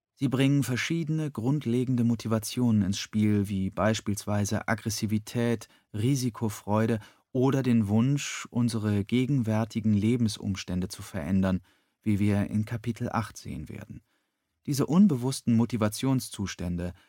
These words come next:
können einen tiefgreifenden, katalytischen und sogar persönlichkeitsverändernden Einfluss darauf haben,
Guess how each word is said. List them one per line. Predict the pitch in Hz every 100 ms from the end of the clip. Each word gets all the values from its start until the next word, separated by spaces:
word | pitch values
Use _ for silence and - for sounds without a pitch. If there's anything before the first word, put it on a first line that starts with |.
| _ _
können | 131 127 127 123
einen | 117 113 110 107
tiefgreifenden, | 107 - 175 - - 117 120 135 139 127 127 127
katalytischen | - 127 113 104 123 147 135 - 127 - - _
und | 139 156
sogar | 147 127
persönlichkeitsverändernden | 120 113 104 107 147 135 - 113 104 - 95 71 120 117 104 98
Einfluss | 110 135 - 104 -
darauf | 107 123 113 -
haben, | 101 104 110